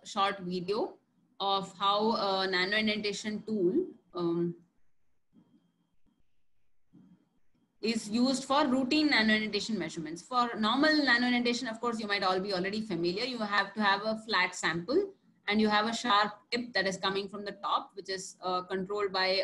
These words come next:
uh, some, some sort of piezo, uh, transducers, piezo based transducers. And this is a sharp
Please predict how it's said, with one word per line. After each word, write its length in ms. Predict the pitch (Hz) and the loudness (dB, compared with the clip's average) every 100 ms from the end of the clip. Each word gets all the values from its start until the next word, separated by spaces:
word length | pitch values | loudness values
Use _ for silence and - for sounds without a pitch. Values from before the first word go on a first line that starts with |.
| - | -2
uh, 380 | 175 170 165 - | -2 -2 -4 -8
some, 240 | 180 175 | -8 -6
some 240 | 180 170 | -2 -2
sort 120 | 175 175 | -2 -6
of 100 | - 202 | -8 -12
piezo, 500 | 190 190 196 190 190 _ _ _ _ | -6 -4 -2 -4 -8 _ _ _ _
uh, 360 | 175 175 170 170 | -4 -2 -2 -4
transducers, 760 | 180 180 180 190 180 180 269 - | -4 -2 -2 -2 -2 -2 -6 -8
piezo 240 | 202 190 | -6 -4
based 280 | 185 180 - | -4 -6 -8
transducers. 640 | 165 151 - - 339 - _ _ _ _ - | -16 -16 -18 -10 -10 -10 _ _ _ _ -8
And 160 | 196 196 | -6 -2
this 140 | 208 | -2
is 80 | 214 | -2
a 80 | 220 | -2
sharp 300 | 220 190 | 2 2